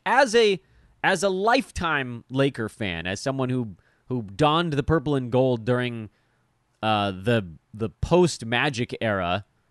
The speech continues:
which was, by the way, not a particularly exciting era of Lakers basketball. That was what I like to call the Cedric Ceballos era. I'm also a very pragmatic fantasy player when it comes to this team. And I don't want to target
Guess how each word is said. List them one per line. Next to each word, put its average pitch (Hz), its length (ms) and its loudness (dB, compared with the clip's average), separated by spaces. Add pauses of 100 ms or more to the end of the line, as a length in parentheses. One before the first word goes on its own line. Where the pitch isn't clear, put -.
(360)
which 120 220 -2
was, 143 80 2
by 277 180 8
the 262 80 6
way, 214 220 4
not 277 180 4
a 277 40 2
particularly 226 440 0
exciting 185 420 0
era 190 240 4
of 147 80 -2
Lakers 143 280 -2
basketball. 104 720 0 (240)
That 147 80 2
was 165 160 0
what 139 200 0
I 135 100 4
like 143 200 0
to 127 60 -8
call 131 180 -2
the 110 80 -4
Cedric 139 320 -4
Ceballos 127 500 0
era. 80 280 -8 (1120)
I'm 220 180 6
also 254 260 6
a 240 40 4
very 247 180 6
pragmatic 196 880 -2 (120)
fantasy 208 560 -2
player 123 340 0
when 120 140 -2
it 113 100 -6
comes 117 240 -2
to - 80 -10
this 95 200 -6
team. 85 420 -10 (720)
And 139 140 2
I 202 120 6
don't 330 280 2 (280)
want 180 300 2
to 180 60 2 (140)
target 180 360 2